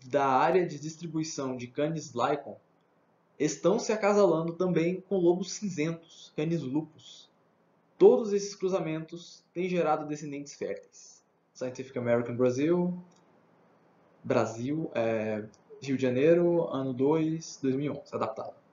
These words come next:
Os animais descritos foram classificados como espécies distintas no século dezoito. No entanto, aplicando-se o conceito biológico de espécie, composto por Ernest Mayr,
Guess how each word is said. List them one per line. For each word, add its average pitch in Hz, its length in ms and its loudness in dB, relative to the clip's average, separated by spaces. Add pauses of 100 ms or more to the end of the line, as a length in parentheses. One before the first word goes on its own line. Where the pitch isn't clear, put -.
(340)
Os 165 140 6
animais 214 360 6
descritos 202 640 0
foram 170 280 2
classificados 165 600 0
como 175 200 0
espécies 175 540 0
distintas - 920 -6 (340)
no 135 200 -4
século 147 360 0
dezoito. 113 480 -6 (600)
No 175 100 2
entanto, 165 560 4
aplicando-se 220 960 -2
o - 80 -4
conceito 170 460 2
biológico 143 560 6
de - 80 -20
espécie, - 580 -6
composto 165 540 0
por - 260 -4
Ernest 143 420 -2
Mayr, 123 440 -2